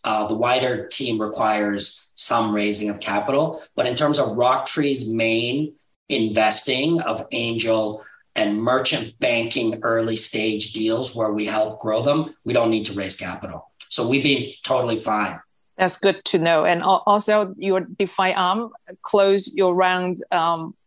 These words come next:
Speaker 2: last December. That's also a good timing. <laughs>
Speaker 1: Exactly
Speaker 2: Um,
Speaker 1: that.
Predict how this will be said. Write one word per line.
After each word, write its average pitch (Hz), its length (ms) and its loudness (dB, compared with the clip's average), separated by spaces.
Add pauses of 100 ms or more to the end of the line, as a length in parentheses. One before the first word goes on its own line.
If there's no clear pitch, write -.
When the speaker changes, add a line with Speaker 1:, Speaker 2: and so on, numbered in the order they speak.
(120)
Speaker 2:
last 185 260 0
December. 185 500 0
That's 170 180 -2
also 170 300 -2
a 160 40 -2
good 160 160 -2
timing. 160 520 0
<laughs> - 60 -12
Speaker 1:
Exactly - 1400 -2
Speaker 2:
Um, 190 280 4
Speaker 1:
that. - 260 -6